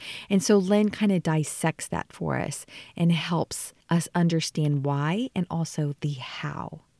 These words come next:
of observation. I hope you enjoy.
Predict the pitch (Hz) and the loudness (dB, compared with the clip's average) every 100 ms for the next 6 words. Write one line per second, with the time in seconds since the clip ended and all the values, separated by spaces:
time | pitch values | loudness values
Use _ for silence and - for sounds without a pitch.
0 | - 151 - - 165 151 - - 50 - | -6 -2 -4 -4 -6 -6 -6 -8 -8 -12
1 | _ - _ _ _ 156 156 - 147 135 | _ -20 _ _ _ 0 2 2 0 -2
2 | - - | -4 -8